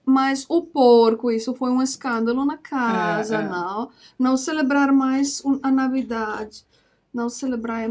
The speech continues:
Speaker 1: mais Páscoa.
Speaker 2: Do jeitinho da, do
Speaker 1: Do
Speaker 2: coelhinho,
Speaker 1: jeito
Speaker 2: do coelhinho, do coelhinho.
Speaker 1: Então foi tudo isso, foi, ui, o que que tá acontecendo? Isso é uma loucura, é uma seita. Só que com anos, eles aprenderam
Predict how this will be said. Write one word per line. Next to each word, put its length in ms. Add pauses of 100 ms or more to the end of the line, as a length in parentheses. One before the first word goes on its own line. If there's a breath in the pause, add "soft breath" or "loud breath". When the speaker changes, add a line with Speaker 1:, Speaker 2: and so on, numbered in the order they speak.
(160)
Speaker 1:
mais 720
Páscoa. 840 (140)
Speaker 2:
Do 200
jeitinho 340
da, 120
do 160
Speaker 1:
Do 60
Speaker 2:
coelhinho, 280
Speaker 1:
jeito 320
Speaker 2:
do 80
coelhinho, 400
do 80
coelhinho. 240
Speaker 1:
Então 180
foi 200
tudo 220
isso, 280
foi, 420 (280)
ui, 360
o 40
que 140
que 100
tá 120
acontecendo? 840
Isso 160
é 20
uma 160
loucura, 380
é 60
uma 140
seita. 520 (480 soft breath)
Só 180
que 120
com 260
anos, 520
eles 480
aprenderam 1000